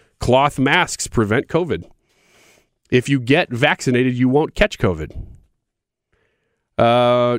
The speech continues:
"Don't say gay" is in a bill in Florida. Those words are not. I heard that even just recently.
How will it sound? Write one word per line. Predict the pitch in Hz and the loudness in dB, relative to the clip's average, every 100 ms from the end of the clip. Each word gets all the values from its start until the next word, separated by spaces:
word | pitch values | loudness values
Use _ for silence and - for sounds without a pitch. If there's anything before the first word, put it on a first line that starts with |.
| 117 | 0
"Don't | 143 160 | 0 0
say | 143 190 180 | 0 2 2
gay" | 143 151 202 127 87 - _ | 2 0 2 0 -4 -10 _
is | 123 120 113 123 | 0 0 -2 0
in | 135 139 | 0 2
a | 135 131 | 2 2
bill | 117 131 139 | 2 2 2
in | 147 | 0
Florida. | - 160 165 78 - - | -2 -2 -2 -4 -10 -4
Those | 98 101 | -2 0
words | 101 107 107 | 2 0 2
are | 110 | 0
not. | 135 135 | 2 0
I | 101 | 0
heard | 107 101 | -2 0
that | 107 | 0
even | 113 113 117 113 113 - - | 0 0 0 -2 -6 -12 -6
just | 113 127 127 | -2 0 2
recently. | 196 - 85 82 | 0 0 -4 -6